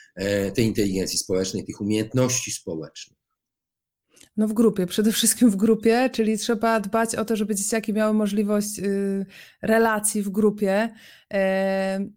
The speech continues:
Speaker 2: podczas pandemii bardzo, znaczy podczas pandemii, pandemia nadal trwa, ale podczas te-, tego, kiedy mieliśmy t-, takie bardziej większe obostrzenia, to ja bardzo zachęcałam rodziców, żeby budowali relacje. Wiem, że niektórzy rodzice fajnie zaczęli budować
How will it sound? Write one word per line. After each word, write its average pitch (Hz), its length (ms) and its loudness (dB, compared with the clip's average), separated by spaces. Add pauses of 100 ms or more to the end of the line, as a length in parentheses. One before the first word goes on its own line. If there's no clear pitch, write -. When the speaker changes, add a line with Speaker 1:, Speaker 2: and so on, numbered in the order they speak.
(360)
Speaker 2:
podczas 208 260 -4
pandemii 214 400 0
bardzo, 214 340 0
znaczy 180 200 -6 (200)
podczas 180 280 -10
pandemii, 180 320 -6
pandemia 185 280 -6
nadal 185 240 -6
trwa, - 240 -4
ale 196 160 0
podczas 196 440 -2
te-, 190 320 -6
tego, 196 200 -2
kiedy 190 220 0
mieliśmy 190 420 0
t-, - 200 -8
takie 180 200 -8
bardziej 185 380 -2
większe 196 300 -2
obostrzenia, 196 540 2
to 190 80 -2
ja 180 60 2
bardzo 190 200 -2
zachęcałam 202 380 0
rodziców, 214 400 2
żeby 190 180 2
budowali 196 400 0
relacje. 190 400 0
Wiem, 208 160 2
że 208 80 0
niektórzy 208 300 -2
rodzice 202 360 -4
fajnie 226 340 0
zaczęli 196 300 -2
budować 180 600 -2